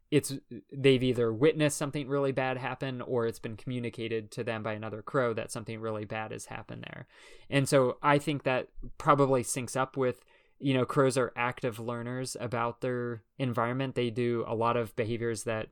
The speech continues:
for us, it, we look at it and we're like, they are curious about their world. They're trying to figure it out. And so if they see a bird that is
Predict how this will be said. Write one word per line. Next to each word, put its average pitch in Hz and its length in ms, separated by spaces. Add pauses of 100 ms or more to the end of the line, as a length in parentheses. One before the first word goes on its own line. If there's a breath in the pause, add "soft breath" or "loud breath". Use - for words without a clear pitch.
for 120 200
us, 113 260
it, 117 200
we 117 120
look 107 180
at 110 100
it 110 40
and - 80
we're 107 120
like, 113 240
they 123 240
are 113 440
curious 120 420
about 110 220
their 110 100
world. 113 260
They're 117 100
trying 120 200
to 107 60
figure 107 240
it 110 80
out. - 260 (380 loud breath)
And 127 180
so 117 320
if 139 320
they 123 220
see 117 500 (320 soft breath)
a 131 140
bird 117 520 (100)
that 113 300
is 113 720